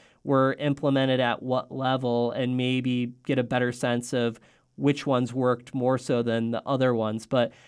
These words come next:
as a whole, it appears as though that the meatpacking industry in general, while they created a situation where the, the s-, virus was able to spread,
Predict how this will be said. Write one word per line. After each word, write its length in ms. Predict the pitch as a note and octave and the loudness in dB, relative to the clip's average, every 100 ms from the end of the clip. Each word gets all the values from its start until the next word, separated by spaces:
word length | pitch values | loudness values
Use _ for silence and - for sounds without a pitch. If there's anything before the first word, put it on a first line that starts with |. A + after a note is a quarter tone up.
| _ | _
as 220 | - E3 D#3 | 2 4 4
a 100 | G3+ | 2
whole, 680 | - F#3+ F3+ D#3 C#3+ C3+ - - | 4 6 8 8 6 4 -2 -6
it 120 | C#3 | 2
appears 520 | D#3 D#3 - D3+ D3+ D3 | 2 2 4 6 6 4
as 180 | C3 | 2
though 300 | C3 C3+ C3 | 4 4 4
that 260 | C3 B2+ - | 4 0 -2
the 120 | C3 | 0
meatpacking 640 | B2+ C#3 C#3+ C#3+ C3 - B2+ | 2 2 2 0 -2 -2 -4
industry 680 | B2+ C3 - C3 B2 B2 B2+ _ - | -4 -6 -6 -2 0 -2 -4 _ -4
in 180 | C3 C3+ | 2 4
general, 640 | D#3 D#3 D3+ C#3 C3+ C3 _ _ _ _ _ _ | 6 6 6 6 4 0 _ _ _ _ _ _
while 280 | C#3+ C#3+ C#3+ | 2 4 4
they 300 | C#3+ C#3 C3+ - | 4 4 2 -4
created 460 | - F3 F3 E3+ D#3 | -2 4 6 6 4
a 60 | |
situation 960 | C#3+ D#3 D3 D3 C3 C3+ - C#3+ C3+ B2+ | 2 0 0 0 2 0 0 0 2 2
where 440 | B2+ B2+ B2+ B2+ | 2 4 4 2
the, 600 | B2+ B2+ B2 A#2+ B2 A#2+ A#2+ _ _ - | 2 2 2 4 2 0 -4 _ _ 0
the 240 | C#3+ C3+ | 4 4
s-, 260 | B2+ B2 - - | 2 -2 -12 -8
virus 640 | C#3+ C3 C#3 C3+ C3+ - - | -2 0 2 2 -2 -6 -8
was 460 | C#3 B2+ A#2+ A#2+ - - | 0 2 2 -2 -8 -2
able 360 | C#3+ C#3+ C3 | 0 2 2
to 100 | A#2+ | 0
spread, 640 | A#2+ - D3 C#3+ C3 A#2+ | -6 -2 2 4 4 4